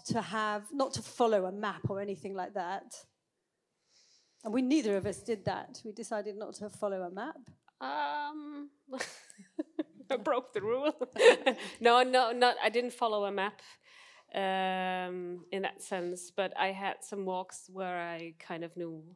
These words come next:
Speaker 2: where I was going.
Speaker 1: When I did this walk here, I
Speaker 2: Yeah.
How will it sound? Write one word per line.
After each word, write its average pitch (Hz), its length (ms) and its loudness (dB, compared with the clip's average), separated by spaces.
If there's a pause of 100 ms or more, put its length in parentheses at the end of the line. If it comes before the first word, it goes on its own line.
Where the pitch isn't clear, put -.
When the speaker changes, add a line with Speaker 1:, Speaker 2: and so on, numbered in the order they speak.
(1160)
Speaker 2:
where 175 160 -6
I 175 40 -6
was 170 260 -10 (120)
going. 165 640 -6
Speaker 1:
When 233 160 -2
I 240 140 -2
did 220 240 -10
this 247 240 -10
walk 208 240 -4
here, 208 460 -6 (500)
I - 20 -6 (100)
Speaker 2:
Yeah. - 80 0